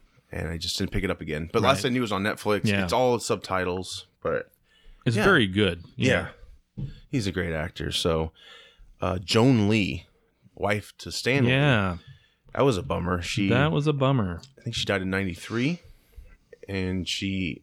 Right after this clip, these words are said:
Speaker 1: she had a stroke. It was really, sounds like it was really quick.
Speaker 2: Yeah.
Speaker 1: But we owe a lot to her, um, Stan Lee included,
Speaker 2: Oh, yeah.
Speaker 1: because he was about ready to quit back in the day. And I, I think he was doing, like, Western comics or something
Speaker 2: Mm-hmm.
Speaker 1: like that. He just wasn't liking what he was doing.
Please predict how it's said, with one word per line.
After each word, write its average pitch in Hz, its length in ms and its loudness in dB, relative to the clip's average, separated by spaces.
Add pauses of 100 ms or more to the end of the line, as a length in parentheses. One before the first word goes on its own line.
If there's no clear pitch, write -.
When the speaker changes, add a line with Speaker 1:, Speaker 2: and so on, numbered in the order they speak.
Speaker 1:
she - 140 -10
had 80 60 -4
a 71 40 -6
stroke. 98 380 -2
It - 20 -4
was 87 120 -2
really, 95 240 0 (100)
sounds - 260 -2
like 92 100 0
it 87 40 0
was 82 180 -4
really 87 180 -2
quick. 107 260 0
Speaker 2:
Yeah. 92 220 0 (460)
Speaker 1:
But 104 60 0
we 127 140 4
owe 113 260 4
a 73 160 0
lot 90 280 -2
to - 100 -6
her, 78 300 -4 (540)
um, 92 180 0
Stan 107 300 0
Lee 98 100 -2
included, 85 480 -4
Speaker 2:
Oh, 151 140 6
yeah. 98 60 2
Speaker 1:
because 95 380 2 (560)
he - 140 2
was 160 100 4
about 104 160 2
ready 92 160 -2
to - 60 -14
quit - 340 -4 (240)
back 90 200 -4
in 87 60 -8
the 80 60 -4
day. 78 360 -6 (400)
And 85 560 -2 (840)
I, 104 280 -2
I 110 40 0
think 117 160 0
he 101 60 0
was 87 80 0
doing, 95 180 0
like, 87 160 -2
Western 117 440 -2
comics 113 460 0
or 107 40 6
something 104 260 2
Speaker 2:
Mm-hmm. 110 80 4
Speaker 1:
like 104 100 0
that. 110 160 2
He 123 80 -2
just 131 340 -2
wasn't 110 280 -2
liking 92 340 0
what 90 120 0
he 87 60 0
was 82 180 -4
doing. 82 440 -2